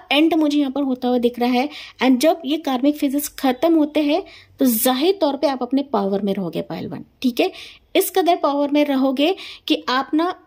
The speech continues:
इन सारे नेगेटिव बंधनों से आजाद होंगे, मुक्त होंगे and आप कॉन्फिडेंटली इन सारी चीजों पे काम करने लगोगे पाइल वन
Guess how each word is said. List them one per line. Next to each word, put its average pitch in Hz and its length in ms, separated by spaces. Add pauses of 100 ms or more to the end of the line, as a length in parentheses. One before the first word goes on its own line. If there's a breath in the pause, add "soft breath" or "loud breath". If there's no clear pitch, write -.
इन 320 120
सारे 330 460
नेगेटिव 302 440
बंधनों 254 560
से 302 160 (160)
आजाद 247 500
होंगे, 269 240
मुक्त 262 420
होंगे 285 340 (340 loud breath)
and 247 100
आप 294 180
कॉन्फिडेंटली 294 680
इन 320 180
सारी 269 300
चीजों 254 260
पे 254 120
काम 220 260
करने 196 280
लगोगे 175 360
पाइल 180 300
वन 185 180